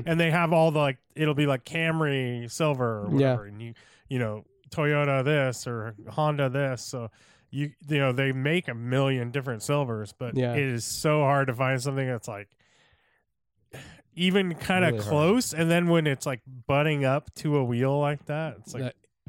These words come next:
Speaker 2: in,
Speaker 1: That's
Speaker 2: right
Speaker 1: good
Speaker 2: in the
Speaker 1: to hear.
Speaker 2: middle. It's like the, a focal
Speaker 1: Yeah.
Speaker 2: point of the fucking thing. So there,
Speaker 1: Yeah.
Speaker 2: it's the, the paint is called Worth. I don't know if you guys have heard of it.
Speaker 1: Yeah, of course.
Speaker 2: W U R T H. Um,
Speaker 1: Yeah,
Speaker 2: and that's
Speaker 1: super good stuff.
Speaker 2: Yeah, apparently that's what B B S.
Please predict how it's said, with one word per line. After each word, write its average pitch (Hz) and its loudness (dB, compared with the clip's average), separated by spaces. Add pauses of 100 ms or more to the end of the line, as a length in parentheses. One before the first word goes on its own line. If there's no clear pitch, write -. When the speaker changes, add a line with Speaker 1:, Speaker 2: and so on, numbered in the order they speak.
Speaker 2:
in, 147 4
Speaker 1:
That's 143 4
Speaker 2:
right 160 6
Speaker 1:
good 175 6
Speaker 2:
in 160 4
the 147 4
Speaker 1:
to 135 4
hear. 131 4
Speaker 2:
middle. 151 6
It's 139 0
like 139 -2
the, 131 2 (140)
a 123 -8
focal 117 -6 (260)
Speaker 1:
Yeah. 113 0
Speaker 2:
point 151 2
of 151 0
the 143 2
fucking 147 0
thing. 151 2 (300)
So 160 4
there, 165 4
Speaker 1:
Yeah. 143 4
Speaker 2:
it's - -2
the, 156 0 (140)
the 156 2
paint 190 4
is 175 2
called 143 4
Worth. 113 2
I 127 2
don't 123 4
know 120 4
if 110 -2
you 117 0
guys 113 2
have 98 -4
heard 110 0
of 101 -2
it. 101 -4 (240)
Speaker 1:
Yeah, - 4
of 143 6
course. 151 8
Speaker 2:
W 131 6
U 127 6
R 123 2
T 123 -2
H. 127 -2
Um, 120 -2
Speaker 1:
Yeah, 143 2
Speaker 2:
and 147 2
that's 135 2
Speaker 1:
super 139 -2
good 127 -2
stuff. 135 -6
Speaker 2:
Yeah, 139 4
apparently 143 4
that's 131 2
what 123 2
B 123 2
B 123 2
S. - -2